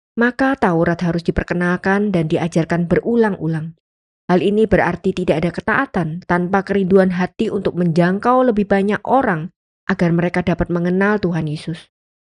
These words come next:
Kehangatan kasih kepada sesama menjadi alasan mengapa kita mengajar Taurat berulang-ulang kepada orang lain. Ini berbeda dengan pengajar-pengajar orang Yahudi.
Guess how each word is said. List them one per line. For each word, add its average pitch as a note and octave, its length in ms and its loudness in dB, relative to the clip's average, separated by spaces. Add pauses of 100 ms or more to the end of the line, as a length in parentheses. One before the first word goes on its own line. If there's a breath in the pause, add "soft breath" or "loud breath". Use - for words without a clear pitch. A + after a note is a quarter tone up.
(500)
Kehangatan G#3+ 640 0
kasih A#3 320 0
kepada F#3+ 400 0
sesama G3 560 0
menjadi F#3 400 2
alasan F3 400 -2
mengapa F3+ 320 -2
kita G#3 320 -2
mengajar G3+ 480 -2
Taurat A3+ 480 0
berulang-ulang F3 720 0
kepada F3+ 340 -2
orang F3 220 -2
lain. E3 280 -2 (640)
Ini G3 220 2
berbeda F#3 480 4
dengan E3+ 240 2
pengajar-pengajar F3 960 -2
orang G#3 260 2
Yahudi. D#3 540 -2